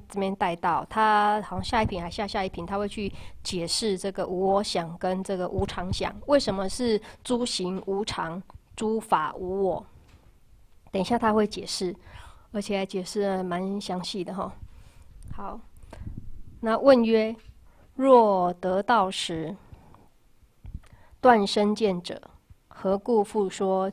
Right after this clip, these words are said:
戒取一耶？”哦，我们之前有讲到这个见道位，见道位，成-，呃，成实论是见道位之后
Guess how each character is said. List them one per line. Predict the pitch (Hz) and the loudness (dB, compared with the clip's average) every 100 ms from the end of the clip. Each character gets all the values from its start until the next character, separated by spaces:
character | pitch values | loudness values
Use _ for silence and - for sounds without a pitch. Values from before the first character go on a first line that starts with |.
| - | -6
戒 | - 208 185 | -2 -2 -2
取 | - - - | -6 -8 -10
一 | 180 180 | -10 -6
耶？” | 185 185 - - - - _ _ - | -4 -4 -8 -16 -20 -20 _ _ -10
哦， | - 196 220 | -8 -8 -8
我 | 254 | -2
们 | 208 208 214 220 240 | 0 2 2 0 0
之 | - 254 | -2 -2
前 | 240 208 | 0 2
有 | 202 | 2
讲 | 202 175 | 0 -2
到 | 175 202 185 | 2 4 4
这 | 196 | 0
个 | 185 | -2
见 | - 220 | 2 4
道 | 208 202 | 8 8
位， | 190 190 151 - - - - - - - - - - - - - - - - - - - - - - - - - - | 10 8 2 -8 -20 -20 -20 -20 -20 -20 -20 -20 -14 -12 -12 -14 -10 -6 -6 -6 -16 -16 -16 -18 -18 -20 -20 -20 -6
见 | - 240 | 2 6
道 | 220 220 208 | 10 10 10
位， | 202 180 233 - | 6 0 -6 -14
成-， | - 226 269 - | 2 4 4 2
呃， | 240 214 202 202 | 4 6 6 2
成 | - 233 | 4 4
实 | 240 226 | 6 8
论 | 254 226 | 8 8
是 | 262 233 | 2 -4
见 | - 269 220 | 6 6 10
道 | 240 202 | 12 12
位 | 202 202 | 10 4
之 | 185 190 | 0 -2
后 | 180 185 170 | 4 4 4